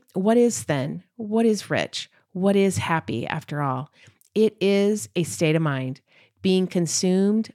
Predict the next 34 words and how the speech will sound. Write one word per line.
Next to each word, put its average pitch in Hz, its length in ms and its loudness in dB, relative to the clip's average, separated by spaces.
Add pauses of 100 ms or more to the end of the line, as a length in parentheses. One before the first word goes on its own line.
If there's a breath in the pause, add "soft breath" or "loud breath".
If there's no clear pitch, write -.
by 170 140 2
love 160 320 0
himself 165 800 -2
in 175 120 0
a 160 40 2
state 160 320 0
of 151 140 -4
love 147 240 0
and 151 80 0
abundance 143 460 -2
for 135 120 -4
others. - 380 -8 (380 loud breath)
This 196 220 0
is 254 140 0
the 269 80 0
key 196 240 0
to 185 80 0
spiritual 160 340 0
fasting. 143 580 -4 (540 loud breath)
Loving 196 340 4
yourself 175 600 0
as 165 180 -2
you 170 80 2
offer 165 380 -2
up - 120 -2
sugar, 208 560 0
flour, 175 440 2
and - 200 -4
alcohol 151 500 -2
during 165 260 0
the 170 100 0
week 160 240 0
to 156 140 -6
Jesus 147 540 -2